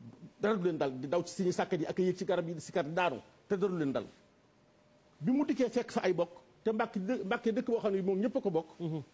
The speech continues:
Speaker 1: Te sëñ bi xam nga, borom suuratul ijtimaa'iyatun la bu rafet. Teggin yi ak yar yi dafa nekk ca jëmmam ja.
Speaker 2: Mhm.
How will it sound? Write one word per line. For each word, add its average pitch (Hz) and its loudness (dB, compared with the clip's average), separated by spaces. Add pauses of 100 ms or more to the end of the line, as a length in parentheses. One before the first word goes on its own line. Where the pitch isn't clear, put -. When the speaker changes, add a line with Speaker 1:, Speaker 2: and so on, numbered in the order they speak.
(920)
Speaker 1:
Te 208 2
sëñ 208 2
bi 202 2
xam 202 0
nga, 214 2 (180)
borom 202 4
suuratul 208 0
ijtimaa'iyatun 190 0
la 170 4
bu 160 -4
rafet. 240 -2 (1040)
Teggin 175 2
yi 190 4
ak 175 0
yar 175 2
yi 175 0
dafa 170 0
nekk 170 -2
ca 202 0
jëmmam 190 2
ja. 139 0 (100)
Speaker 2:
Mhm. 226 -4